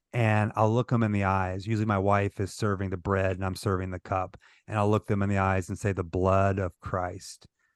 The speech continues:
shed for you." And some people will have tears in their eyes. Some people will be coming through that I had just counseled that week,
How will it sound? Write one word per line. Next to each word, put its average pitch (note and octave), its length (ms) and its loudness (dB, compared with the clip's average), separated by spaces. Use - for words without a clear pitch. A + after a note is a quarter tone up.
shed G2 440 0
for - 180 0
you." F#2 480 2
And G#2 180 0
some A2+ 240 4
people A2+ 300 2
will G2+ 60 4
have G2+ 160 2
tears G#2 360 0
in G2 120 -6
their F#2+ 200 -6
eyes. F#2+ 440 -10
Some C3 220 4
people B2+ 260 6
will A2 140 6
be G#2+ 100 0
coming A2 360 0
through A2 460 2
that G2+ 100 0
I G2+ 100 2
had G2+ 140 -2
just G#2 280 -4
counseled G2+ 720 -4
that G2 280 2
week, F#2+ 400 -4